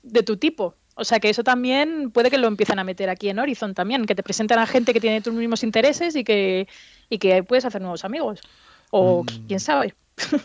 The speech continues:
Speaker 2: Sí, no sé si, si es eso, que no, no sé exactamente qué público objetivo puede tener el estar continuamente buscando interactividad con otros usuarios. Y esto lo digo,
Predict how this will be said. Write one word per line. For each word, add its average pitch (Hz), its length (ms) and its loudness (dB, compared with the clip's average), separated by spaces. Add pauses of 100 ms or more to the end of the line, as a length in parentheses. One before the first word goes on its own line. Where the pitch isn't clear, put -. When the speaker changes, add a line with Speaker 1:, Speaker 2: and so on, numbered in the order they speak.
Speaker 2:
Sí, 196 280 0
no 170 180 -6
sé 190 220 -6
si, 104 500 -12
si - 140 -12
es 117 100 -14
eso, - 240 -16
que 98 100 -16
no, 104 680 -12
no 110 120 -6
sé 117 320 -4
exactamente 110 960 -8 (720)
qué 120 140 -2
público 120 420 -2
objetivo 110 580 -6 (360)
puede 101 200 -6
tener 98 320 -8
el 104 140 -8
estar 95 220 -10
continuamente 98 640 -6
buscando 101 600 -6
interactividad 98 760 -6
con 104 120 -6
otros 107 220 -6
usuarios. 92 520 -8 (180)
Y 90 180 -16
esto 107 180 -8
lo 101 100 -4
digo, 104 300 -4